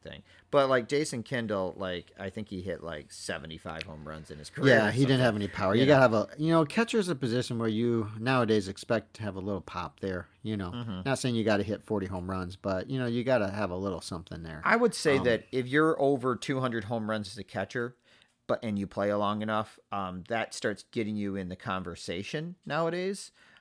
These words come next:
Speaker 1: Um, like, if you look at the future Hall of Fame catchers, you know, you're gonna see a couple guys that'll kind of, fi-, you know, fit into that. I mean,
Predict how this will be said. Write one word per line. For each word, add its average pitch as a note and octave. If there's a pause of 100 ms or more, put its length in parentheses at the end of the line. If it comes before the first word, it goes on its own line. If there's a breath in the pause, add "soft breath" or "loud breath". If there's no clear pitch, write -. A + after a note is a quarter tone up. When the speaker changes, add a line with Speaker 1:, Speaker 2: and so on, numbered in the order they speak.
(140 soft breath)
Speaker 1:
Um, G2+
like, A2
if A#2
you D3
look D3+
at C3
the G#2+
future B2+
Hall G#2
of G#2
Fame G2
catchers, D#2+ (420 soft breath)
you A#2
know, G#2
you're G#2
gonna G#2+
see G#2+
a G2
couple G#2
guys F2
that'll F2+
kind F#2
of, E2+
fi-, - (240)
you G2
know, E2+
fit G2+
into G2+
that. A2+
I -
mean, A#2